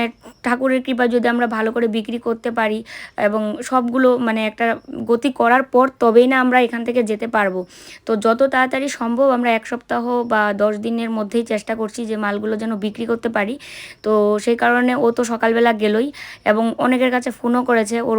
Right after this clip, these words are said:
বন্ধুবান্ধবরাও রয়েছে যাদের কাপড়ের দোকান আছে। কিন্তু না, একটা সত্যি কথা কি, যখন একদম দোকানটা না থাকে তখন দোকানের জিনিসপত্রগুলো বিক্রি করতে খুবই কষ্ট হয়, কারণ দোকানে বসে থেকে যেগুলো এক বছরে বা পাঁচ মাসে বিক্রি হতো সেগুলো কি আর এক সপ্তাহে, মানে,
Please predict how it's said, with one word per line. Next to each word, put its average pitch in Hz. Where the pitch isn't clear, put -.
বন্ধুবান্ধবরাও 226
রয়েছে 202
যাদের 208
কাপড়ের 208
দোকান 214
আছে। 214
কিন্তু 240
না, 262
একটা 233
সত্যি 214
কথা 240
কি, 240
যখন 220
একদম 262
দোকানটা 247
না 214
থাকে 233
তখন 240
দোকানের 240
জিনিসপত্রগুলো 254
বিক্রি 240
করতে 262
খুবই 226
কষ্ট 190
হয়, 190
কারণ 247
দোকানে 262
বসে 247
থেকে 285
যেগুলো 254
এক 233
বছরে 247
বা 240
পাঁচ 226
মাসে 254
বিক্রি 262
হতো 254
সেগুলো 247
কি 285
আর 247
এক 226
সপ্তাহে, 262
মানে, 233